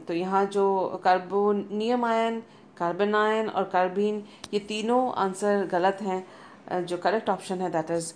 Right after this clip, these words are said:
benzene। So this was also a direct question। निम्नलिखित एस्टरों की Grignard अभिक्रिया, अभिकर्मक के साथ अभिक्रिया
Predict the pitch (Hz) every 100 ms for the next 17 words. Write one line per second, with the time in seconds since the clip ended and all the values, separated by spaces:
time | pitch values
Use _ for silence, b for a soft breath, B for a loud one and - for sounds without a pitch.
0 | B B B B - 180 170 165 165 151
1 | - - - - 175 185 196 185 180 170
2 | - 175 - 170 165 175 160 147 - -
3 | 165 165 165 - B B B B B B
4 | B B B B B - - - - -
5 | - 233 247 269 269 277 294 311 311 294
6 | 277 269 - 233 226 247 247 254 254 -
7 | 220 214 214 202 202 208 214 - 190 190
8 | 196 - 202 202 196 190 202 196 208 196
9 | 190 196 196 185 180 180 185 185 - 185
10 | 190 214